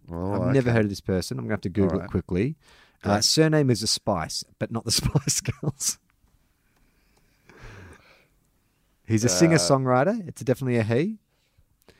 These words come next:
Speaker 2: His original, his, his name is Jared Crosby, but he calls himself Jerry.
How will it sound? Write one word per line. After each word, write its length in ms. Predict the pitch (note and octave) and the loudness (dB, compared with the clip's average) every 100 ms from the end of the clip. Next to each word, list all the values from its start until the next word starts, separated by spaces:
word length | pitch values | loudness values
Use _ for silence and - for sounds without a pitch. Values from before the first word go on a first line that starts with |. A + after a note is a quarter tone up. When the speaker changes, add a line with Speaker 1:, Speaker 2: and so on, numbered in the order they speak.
| _ _ | _ _
Speaker 2:
His 180 | B2+ A#2+ | 0 2
original, 480 | C3+ D3+ D3+ C#3 C#3 | 4 4 2 0 2
his, 200 | B2 C#3 C3 | 2 0 0
his 180 | B2 A#2 | -2 0
name 300 | C3 D3 D3+ | 0 0 0
is 220 | B2+ A2 C3 G#2 | -2 -4 -8 -8
Jared 680 | F#2 A#2 B2+ B2 A#2 A#2+ - | 0 4 4 4 0 -6 -16
Crosby, 680 | - A#2 G#2+ G2 G2 E3 - _ - | -4 -2 -2 -4 -4 -6 -10 _ -8
but 80 | |
he 60 | G#2 | -4
calls 180 | - A2 | 0 0
himself 420 | G#2+ - A2 G2 | -2 -2 -2 -2
Jerry. 720 | F#2 C3+ E3+ A2+ D3 A3+ B3+ | -2 2 2 0 -2 -2 -4